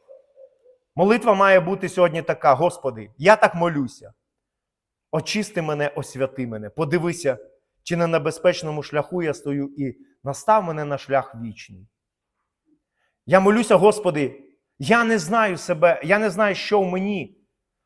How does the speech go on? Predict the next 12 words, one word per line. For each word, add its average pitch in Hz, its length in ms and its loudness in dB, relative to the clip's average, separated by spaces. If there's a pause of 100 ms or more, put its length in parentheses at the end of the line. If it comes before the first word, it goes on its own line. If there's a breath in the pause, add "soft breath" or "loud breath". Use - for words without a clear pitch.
такого, 196 380 2
що 185 160 -8
тобі 175 260 -6
не 175 100 -2
до 160 160 -2
вподоби, 147 520 -2
ти 165 220 -10
знаєш. 113 540 -14 (300 soft breath)
Виправ 143 500 0
це, 101 260 -16
випали 151 680 0
це». 95 320 -14